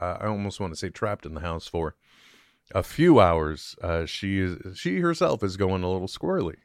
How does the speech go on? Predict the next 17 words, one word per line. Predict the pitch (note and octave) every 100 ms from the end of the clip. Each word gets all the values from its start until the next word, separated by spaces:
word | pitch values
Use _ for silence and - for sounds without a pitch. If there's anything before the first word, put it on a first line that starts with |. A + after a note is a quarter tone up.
| -
you | G2+
know, | D#2+ F2
it's | F2+ E2 -
getting | G2 F2+
restless. | F#2 A2 - -
So | - F#2 D#2+ _ - - - _
it's | F2+ F2+
definitely | B2 - A#2 G#2+
time | F#2+ A#2 A2
where | G#2 G2+
you |
gotta | G2 G2 G2
up | A2+ A2 -
your | G#2
game | F2+ F#2+ G2 F#2+ F2
in | F2+ F#2 F#2 F2+
order | G2+ G2+ G2+ F#2+